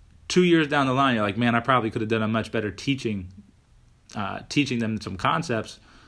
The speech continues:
what you are going to get out of it is the understanding on how people learn, and you're going to develop those, those relationships and that rapport with people that's going to be extremely beneficial for you down the line.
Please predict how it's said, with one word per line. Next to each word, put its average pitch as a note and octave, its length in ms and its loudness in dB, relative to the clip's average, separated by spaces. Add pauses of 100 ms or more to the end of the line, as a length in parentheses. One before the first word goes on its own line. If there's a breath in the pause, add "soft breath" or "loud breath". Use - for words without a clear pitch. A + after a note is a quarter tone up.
(400 soft breath)
what A#2+ 140 4
you B2+ 180 0
are D#3 260 4
going C3+ 280 2
to A#2+ 60 0
get A#2 180 2
out A2+ 180 2
of G#2+ 80 -2
it A2 300 0
is G#2 260 0
the A2+ 160 -2
understanding A2+ 640 0
on G#2 140 -4
how G#2+ 220 0
people G#2 280 -4
learn, G2+ 380 -4
and F#2 80 -10
you're G2 140 -6
going G#2+ 240 -2
to G#2 200 -4
develop A2 440 -2
those, G#2 340 -4
those G#2+ 220 -2
relationships G#2+ 640 -4
and A2 80 -6
that G2 80 -8
rapport A2 400 -2
with G2+ 160 -6
people G2+ 260 -6
that's F#2+ 220 -8
going A2 260 -2
to G2 180 -6
be F#2 240 -4
extremely A2+ 480 -2
beneficial G2+ 520 -6
for G2 140 -10
you F#2+ 120 -6
down F#2 200 -8
the F#2+ 100 -10
line. F#2+ 180 -10